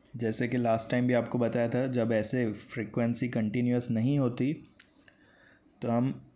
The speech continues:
लोअर लिमिट से ज़ीरो पॉइंट फ़ाइव माइनस करते हैं, यानी ये हो जाएगा वन हंड्रेड सेवनटीन पॉइंट फ़ाइव, और इसमें पॉइंट फ़ाइव इंक्रीज होगा।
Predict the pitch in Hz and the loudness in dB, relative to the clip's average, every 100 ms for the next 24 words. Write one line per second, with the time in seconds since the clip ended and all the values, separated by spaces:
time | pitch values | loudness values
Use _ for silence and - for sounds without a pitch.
0 | _ _ _ 131 123 131 147 147 139 139 | _ _ _ -2 2 4 4 4 4 2
1 | 135 143 131 123 127 127 131 120 123 123 | 0 0 2 2 2 0 0 2 2 2
2 | 110 107 123 123 131 123 139 165 - _ | 2 2 0 0 -2 0 -2 -2 -8 _
3 | _ _ _ - _ - - _ _ - | _ _ _ -20 _ -20 -20 _ _ -10
4 | 113 107 110 120 127 120 120 120 117 120 | -4 0 2 4 2 2 2 2 2 0
5 | 120 120 - 113 110 120 120 131 127 120 | 0 -2 -4 -2 0 0 0 -2 -2 -2
6 | 110 120 - 120 139 156 - - _ _ | 0 0 0 0 0 -4 -10 -20 _ _
7 | _ _ _ _ _ _ _ _ _ _ | _ _ _ _ _ _ _ _ _ _
8 | _ _ _ - _ _ _ _ _ _ | _ _ _ -20 _ _ _ _ _ _
9 | _ _ _ - - 117 117 113 - 131 | _ _ _ -20 -6 -2 -2 -2 -2 0
10 | 139 127 117 117 117 120 117 110 110 117 | 0 0 0 0 0 0 0 -2 -2 -2
11 | 110 107 110 123 | -2 -2 -4 -6